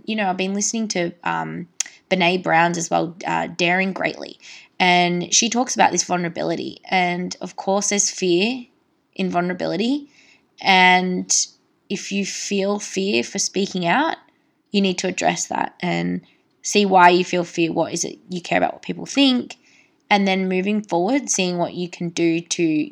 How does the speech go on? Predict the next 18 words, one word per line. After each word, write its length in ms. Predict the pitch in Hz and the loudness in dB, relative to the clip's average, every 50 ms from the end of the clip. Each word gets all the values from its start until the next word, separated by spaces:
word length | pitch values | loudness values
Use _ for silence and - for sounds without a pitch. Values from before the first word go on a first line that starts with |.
| _ - 190 | _ -4 -2
yeah, 140 | 180 - - | -2 -2 0
overcome 460 | 175 170 175 190 - - - 165 165 165 | -2 -2 -2 -4 -6 -4 -6 -4 -2 -2
that 220 | 160 160 - - _ - | -2 -2 -4 -6 _ -8
and 340 | 165 165 160 170 170 160 | -6 -6 -6 -6 -8 -8
do 360 | - 160 156 160 165 160 - - _ _ _ _ _ _ _ - | -6 -4 -2 0 0 -2 -4 -8 _ _ _ _ _ _ _ -2
what 160 | 185 180 175 | -2 0 0
is 200 | 170 170 - - | 0 -2 -2 -2
right 220 | - 64 - - - _ _ _ _ _ _ _ _ _ _ _ _ _ _ _ _ _ _ _ _ _ _ - | -2 -4 -4 -4 -8 _ _ _ _ _ _ _ _ _ _ _ _ _ _ _ _ _ _ _ _ _ _ -4
and 160 | 190 190 180 175 | -2 -2 -2 -2
speak 320 | - - - - - - | -2 -2 -4 -4 -2 -2
out 200 | 180 160 - - | -4 -4 -4 -6
when 320 | - - - - - - - _ - | -8 -8 -8 -8 -10 -12 -14 _ -8
you 120 | 180 165 | -6 -6
know 160 | 180 180 - 175 | -4 -6 -6 -8
something 360 | - - - - - 85 - | -8 -10 -10 -12 -12 -12 -10
is 160 | - - - | -12 -12 -12
wrong. 300 | - - - 202 180 - _ - - - - - - - - _ _ _ _ _ - | -14 -10 -8 -10 -10 -10 _ -20 -20 -20 -20 -20 -20 -20 -20 _ _ _ _ _ 6
And, 540 | 202 190 185 185 180 185 185 180 185 - | 8 8 10 8 8 6 4 0 -2 -6